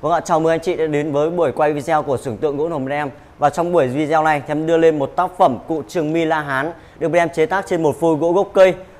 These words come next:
gỗ Hương Ta Gia Lai chị nhá. Đây là một phôi gỗ lúc ban đầu nặng tới, ờ, một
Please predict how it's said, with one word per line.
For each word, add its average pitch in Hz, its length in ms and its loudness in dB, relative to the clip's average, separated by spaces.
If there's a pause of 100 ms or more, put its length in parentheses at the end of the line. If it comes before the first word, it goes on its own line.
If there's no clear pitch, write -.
gỗ 180 140 0
Hương 190 200 2
Ta 165 220 0
Gia 160 80 2
Lai 156 240 0
chị 135 100 -12
nhá. 175 180 2 (160)
Đây 156 120 0
là 151 60 4
một 139 220 -2
phôi 160 180 2
gỗ 165 260 2
lúc 202 180 0
ban 156 180 -2
đầu 147 200 4 (300)
nặng 156 320 0
tới, 147 200 4
ờ, 180 140 4
một 151 300 -2